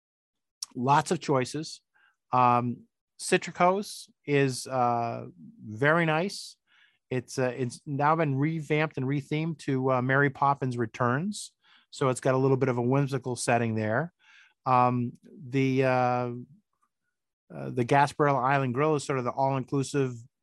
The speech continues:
lunch, dinner, breakfast kind of joint. Uh, love beaches, the poolside bar, good cocktails there. Um, there's another, uh, courtyard pool bar that's second. You can kind of walk through, if you're even a guest at the hotel, kind of walk through and grab a drink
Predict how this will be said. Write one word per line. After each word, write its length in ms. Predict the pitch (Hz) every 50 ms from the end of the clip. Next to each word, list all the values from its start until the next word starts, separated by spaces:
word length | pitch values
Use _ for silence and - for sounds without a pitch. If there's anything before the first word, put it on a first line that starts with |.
| _ _ 233
lunch, 480 | 185 139 131 143 147 151 139 - - - _
dinner, 320 | - 147 147 143 139 139 131
breakfast 480 | 123 151 180 185 - - 190 165 -
kind 200 | - 175 170 170
of 60 | 165
joint. 500 | 151 143 160 165 165 170 165 160 131 _ - _ _ _ _ _ _ _ _ _ -
Uh, 280 | 131 131 123 123 123 120 -
love 500 | 127 113 120 135 147 160 160 156 147 135
beaches, 460 | 156 160 175 175 - 185 180 170 156
the 80 | -
poolside 640 | 131 - - 151 143 139 - - 147 139 135 127 113
bar, 480 | 131 135 139 143 147 151 160 156 143 120 110 101
good 280 | 95 120 135 135 135
cocktails 640 | - 165 156 156 156 - - 170 165 160 160 160 151 151
there. 440 | 151 156 156 156 156 156 156 156 _ _ _ _ _ _ _ _ _ _ -
Um, 520 | 127 127 127 123 120 120 120 120 113 110 - - - 135
there's 200 | 120 120 120 120
another, 680 | 123 120 120 117 120 127 135 139 156 156 156 156 156 _ _ _ _ _ _ _ _ _ _ -
uh, 300 | 131 123 120 120 117 110
courtyard 640 | - - - 160 156 151 147 151 147 147 151 143 -
pool 240 | - 160 151 151
bar 320 | 147 139 147 147 147 151 151
that's 240 | 135 123 - - -
second. 320 | - 143 143 - 165 143
You 80 | 127 120
can 140 | - 127
kind 180 | 113 131 131 120
of 60 | 117
walk 340 | 113 113 120 123 135 135 -
through, 260 | - - 139 139 143 143
if 120 | 139 -
you're 160 | 131 120 123
even 200 | 131 143 143 139
a 40 | 117
guest 340 | 98 95 123 120 123 - -
at 60 | 151
the 100 | - 139
hotel, 320 | 139 143 139 - 147 143
kind 180 | 139 - 135 117
of 80 | 107 107
walk 300 | 110 117 120 127 _ -
through 180 | - 131 131
and 100 | 123 110
grab 240 | 104 127 123 123 120
a 20 |
drink 280 | 113 101 113 123 120 117